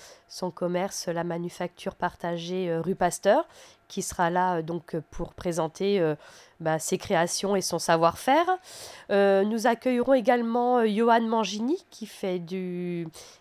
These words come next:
des lettres, euh, les vitrines en, en lettres peintes, euh, et qui viendra présenter, euh, son, son activité.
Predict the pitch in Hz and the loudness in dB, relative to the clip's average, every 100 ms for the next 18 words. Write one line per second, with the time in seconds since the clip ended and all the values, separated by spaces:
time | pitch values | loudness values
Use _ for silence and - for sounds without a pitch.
0 | - 165 180 220 269 - - 190 185 180 | -6 -2 2 2 2 -2 4 6 8 6
1 | 185 196 220 208 - 226 220 220 214 190 | 4 -2 -4 -8 -8 -6 -4 0 2 4
2 | 180 175 165 156 - - 180 175 202 - | 4 2 0 -2 -10 -4 2 4 4 4
3 | - 226 226 208 277 - 190 156 - - | 2 2 4 4 4 0 -2 -2 -10 -20
4 | - - 190 185 175 175 196 - - 185 | -18 -4 2 4 2 0 -4 -6 -6 -2
5 | 175 170 180 196 - 190 175 175 - 214 | 0 0 0 0 0 -2 0 -2 -2 0
6 | 208 190 165 - 180 165 160 156 147 - | 2 2 0 -2 0 2 2 0 -4 -10
7 | - - - 202 190 180 - 208 196 175 | -20 -14 -6 -2 0 0 -2 -6 -6 -2
8 | 214 247 | 0 0